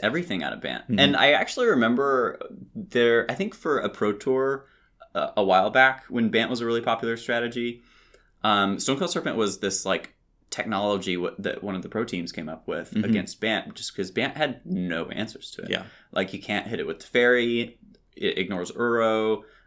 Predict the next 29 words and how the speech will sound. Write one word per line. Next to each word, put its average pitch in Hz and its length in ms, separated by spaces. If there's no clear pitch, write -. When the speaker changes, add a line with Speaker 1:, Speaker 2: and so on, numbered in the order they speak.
Speaker 1:
you 101 260
can't - 260
Elspeth 110 300
Conquers 107 340
Death 101 220
it, 104 300
just, 101 220
Speaker 2:
Mm-hmm. 104 40
Speaker 1:
like, 110 160
all 120 220
of 104 100
their 101 180
ways 90 380
of 87 80
interacting, 85 540
it 73 100
just - 220
completely - 720
overrides - 720
with 107 80
Speaker 2:
Right. 107 240
Speaker 1:
Protection - 320
of 90 60
Multicolored 85 480
and 82 200
being 85 220
a 80 120
zero 80 440
drop. - 360